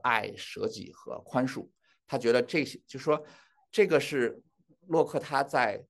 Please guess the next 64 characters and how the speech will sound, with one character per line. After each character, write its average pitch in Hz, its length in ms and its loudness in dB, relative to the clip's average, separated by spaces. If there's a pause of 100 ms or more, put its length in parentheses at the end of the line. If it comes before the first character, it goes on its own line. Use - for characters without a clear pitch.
他 - 160 -6
们 139 200 -2
这 135 100 -10
个 104 340 -2 (640)
理 117 120 -4
性 160 180 0
主 110 160 -2
义， 110 60 -2
他 131 220 -4
们 143 140 -2
给 120 220 -2
这 120 180 -8
个 98 380 -4 (800)
在 147 140 4
启 - 160 -4
蒙 110 120 0
运 151 120 0
动 139 140 2
以 92 60 -2
后 127 180 -2
的 110 60 0
一 104 80 -4
个 117 300 -2
很 - 360 -12
大 151 220 -2
的 104 80 -4
一 101 40 -6
个 113 80 2
转 - 280 -6
向。 - 240 -8 (360)
就 156 140 -6
是 151 100 -6
以 123 100 -2
前 117 240 0
奥 151 160 4
古 120 80 -2
斯 - 120 -10
丁 147 180 -4
他 139 160 -6
也 127 120 -2
是 113 360 -12
理 110 100 -12
性 127 160 -2
主 98 160 -6
义 98 80 -6
的 98 100 -2
代 107 160 0
表， - 220 -8
他， 147 320 0 (320)
他 185 140 -2
们 190 80 0
的 156 60 0
想 117 200 2
法 104 140 -2
就 113 100 -4
是 127 160 -6
用， 123 180 -4 (280)
用 143 180 -2
信 143 260 -4
心 156 280 -2
来 107 160 0
求 110 300 -2
理 104 160 -4
解， - 260 -12